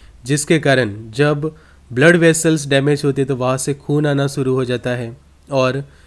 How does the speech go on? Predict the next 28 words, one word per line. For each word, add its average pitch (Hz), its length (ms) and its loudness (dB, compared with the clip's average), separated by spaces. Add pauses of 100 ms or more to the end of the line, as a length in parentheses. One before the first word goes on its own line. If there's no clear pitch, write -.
(300)
न्यूरॉन्स 143 720 4
के 170 160 0
डैमेज 143 380 0
होने 139 180 0
के 131 120 -2
कारण 131 320 -2
या 131 80 -2
फिर 131 200 -2
वहाँ 131 400 -2
पे, 147 260 4 (480)
वहाँ 139 240 2
तक 160 180 -2
इन्फेक्शन 143 460 0
फैलने 131 320 -2
से 139 120 -4
आपको 127 280 -6
काफ़ी 127 400 -4
ज़्यादा 143 280 -2
दर्द 127 280 -4
होता 123 200 -2
है, 127 220 -8
पेन 139 200 2
के 147 140 -2
सेंसेशन 139 640 -4
जो 131 80 -4
है 131 80 -2
वो 131 100 -4
काफ़ी, 135 540 -2